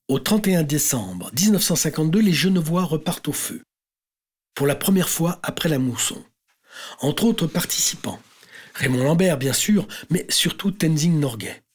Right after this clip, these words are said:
Une profonde amitié commence à lier les deux hommes. Beau temps froid au camp de base, l'équipe remonte la combe ouest.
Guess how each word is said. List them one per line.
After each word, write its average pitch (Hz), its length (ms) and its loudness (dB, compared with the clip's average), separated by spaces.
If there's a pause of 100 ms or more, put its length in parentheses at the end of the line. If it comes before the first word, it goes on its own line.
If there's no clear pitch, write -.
(880)
Une 156 160 2
profonde 185 400 2
amitié 156 400 2
commence 156 400 0
à 135 60 0
lier 131 220 0
les 135 120 0
deux 123 280 -2
hommes. 95 240 -12 (640)
Beau 135 180 0
temps 139 220 0
froid 143 300 0
au 143 100 2
camp 151 180 0
de 151 100 2
base, 175 460 2 (280)
l'équipe - 360 -4
remonte 139 480 -2
la 127 80 -4
combe 139 320 -2
ouest. 175 460 0